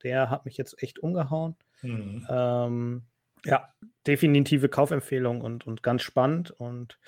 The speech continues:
Speaker 1: auch bezahlbar. Die, die anderen Blatt noch Abfüllungen, die auf dem Markt jetzt schon waren, auch in dem, äh, Design, ga-,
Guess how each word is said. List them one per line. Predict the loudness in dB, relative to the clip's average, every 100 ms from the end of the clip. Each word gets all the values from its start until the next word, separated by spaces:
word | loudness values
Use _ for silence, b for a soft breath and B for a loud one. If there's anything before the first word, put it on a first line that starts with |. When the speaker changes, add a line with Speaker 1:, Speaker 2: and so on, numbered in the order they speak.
| B B
Speaker 1:
auch | 2 4
bezahlbar. | 2 2 4 6 8 6
Die, | 6 2 2 0
die | 0
anderen | 4 4 4
Blatt | 2 0
noch | -2
Abfüllungen, | -4 -4 -4 -2
die | -2 -4
auf | -4
dem | 0
Markt | 0 -2
jetzt | -8 -6
schon | -6 2
waren, | 4 6 6
auch | 2 -4
in | 0
dem, | 4 4 2 0
äh, | -4 0
Design, | 2 4 4 4 2
ga-, | 0 -2